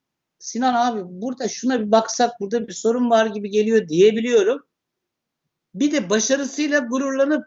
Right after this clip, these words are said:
heyecanlanıp onu beğeniyorum da. Ama bak, temelde sevgi var. Üzerine beğenim de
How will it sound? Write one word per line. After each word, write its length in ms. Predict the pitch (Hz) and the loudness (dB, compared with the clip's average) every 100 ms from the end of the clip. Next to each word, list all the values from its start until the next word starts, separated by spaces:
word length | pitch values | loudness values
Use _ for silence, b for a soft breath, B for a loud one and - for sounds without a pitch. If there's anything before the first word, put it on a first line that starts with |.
| _ | _
heyecanlanıp 640 | 226 254 254 285 277 294 254 | -4 -2 0 0 -2 -2 -2
onu 300 | 269 302 233 | 0 2 4
beğeniyorum 800 | 233 269 277 311 277 196 131 110 | 6 6 4 4 4 2 -2 -10
da. 60 | - - | -18 -8
Ama 180 | 240 254 | -2 0
bak, 220 | 208 - _ | 0 -4 _
temelde 480 | 190 220 254 262 240 | -6 -2 -2 0 -2
sevgi 460 | - 156 160 170 294 | -2 -4 -6 -6 2
var. 200 | 320 277 - _ _ _ _ _ _ _ _ _ _ _ _ | 2 2 -6 _ _ _ _ _ _ _ _ _ _ _ _
Üzerine 640 | 254 262 294 311 330 302 | -2 0 0 2 0 0
beğenim 580 | 247 247 262 277 302 269 | 0 2 2 0 0 -2
de 240 | 302 320 | -4 -8